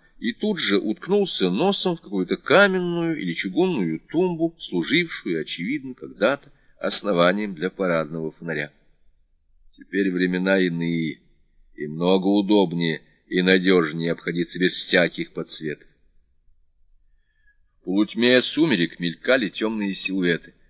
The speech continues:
Кто такие, определить было трудно. И никого не окликая, чтобы вместо ответа не получить в живот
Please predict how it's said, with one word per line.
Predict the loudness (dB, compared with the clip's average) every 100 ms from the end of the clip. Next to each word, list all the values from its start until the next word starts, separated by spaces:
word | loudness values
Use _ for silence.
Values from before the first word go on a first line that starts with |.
| _
Кто | _ -2 0
такие, | 0 -6 -4 -2 -4 -6 _ _
определить | -12 -10 -4 0 0
было | -2 -4
трудно. | -4 -8 -8 -10 -14 _ _ _ _ _ _ _ _ _
И | 0
никого | 4 6 6
не | 6
окликая, | 4 2 0 6 8 8 8
чтобы | 2 -2
вместо | 2 4 2 4 6
ответа | 6 2 4 6 6 4
не | -6
получить | -4 -4 -2 -4
в | -2
живот | 0 2 0